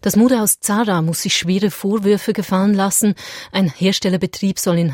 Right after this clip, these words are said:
Argentinien illegal Arbeiter beschäftigen, die die Leute richtiggehend ausbeuten.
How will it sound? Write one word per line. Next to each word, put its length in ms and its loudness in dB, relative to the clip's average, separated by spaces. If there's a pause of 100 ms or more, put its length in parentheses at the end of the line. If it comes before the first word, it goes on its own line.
Argentinien 680 0
illegal 440 0
Arbeiter 420 0
beschäftigen, 640 0 (480)
die 100 0
die 80 0
Leute 460 2 (160)
richtiggehend 580 -2
ausbeuten. 760 -4